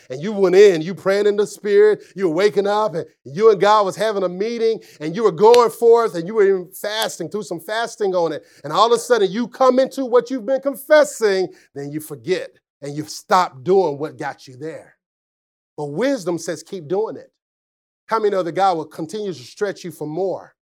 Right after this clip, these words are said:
So if you got a million dollars in your savings account now, it's still not enough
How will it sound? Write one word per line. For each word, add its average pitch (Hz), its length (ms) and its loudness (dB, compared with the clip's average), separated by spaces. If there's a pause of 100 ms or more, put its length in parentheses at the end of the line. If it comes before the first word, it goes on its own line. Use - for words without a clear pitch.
(440)
So - 120 -6
if 160 120 -6
you 190 100 -10
got 220 300 0
a 185 40 -4
million 208 380 0
dollars 202 400 -2
in 220 240 0
your 196 140 4
savings 202 480 0
account 175 360 -4
now, 180 520 -2 (240)
it's 190 160 -8
still 220 280 -2
not 175 220 -4
enough 160 560 -10